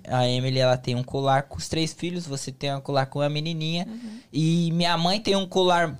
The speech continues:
Speaker 1: com, com o menininho, que sou eu, e minha esposa tem um colar. Porra, esse bagulho é, é o detalhe, né, que a gente vê.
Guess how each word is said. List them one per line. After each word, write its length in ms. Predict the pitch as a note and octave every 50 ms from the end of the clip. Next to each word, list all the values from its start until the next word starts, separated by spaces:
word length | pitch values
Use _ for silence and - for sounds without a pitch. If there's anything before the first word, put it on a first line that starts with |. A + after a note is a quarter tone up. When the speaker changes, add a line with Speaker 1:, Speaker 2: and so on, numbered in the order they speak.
| - _ _
Speaker 1:
com, 400 | _ - D#3+ E3 E3 D3+ D3 D3 C3+
com 140 | - F3+
o 40 | F3+
menininho, 520 | F3 F3 E3+ F3 E3+ E3 F3+ G3+ A3 A#3 A3+
que 100 | A#3 -
sou 200 | - E3 D#3+ E3
eu, 240 | F3+ G3+ G#3+ G#3+
e 100 | G3+ F#3+
minha 240 | F3+ F3+ F#3 G3 G3+ G3 F#3+ F#3 F3+ F#3
esposa 440 | F#3 F3 - - F#3+ G#3+ A3 A3
tem 160 | G#3+ - G#3 G#3
um 80 | G#3
colar. 440 | G3+ - G3 G3+ F#3 F3+ F#3+ F#3 - - _ _ - - - _ _ _
Porra, 260 | - A#3 C4 A#3+ F#3+
esse 180 | F3+ F3+ - F#3
bagulho 580 | E3+ F3 F3+ F#3 F3+ F3 F3+ F#3 F#3+ F#3+ F#3+ F#3 - _ _ _ _ _ _ _ _ _ _ _ _ _ _ _ _
é, 280 | D#3+ F#3 F#3 - -
é 40 | F3+
o 100 | F#3+ F3+
detalhe, 460 | F3 - G#3+ G#3+ - D#3+ C3+ G#2+ G2+ - - _ _
né, 180 | A2 A#2 B2+ C3
que 100 | - A#2+
a 40 |
gente 240 | A#2 B2 A#2 - - - _ _ _ _ _ _ _
vê. 380 | _ A#2 A2 A2 A#2+ A2 F#2+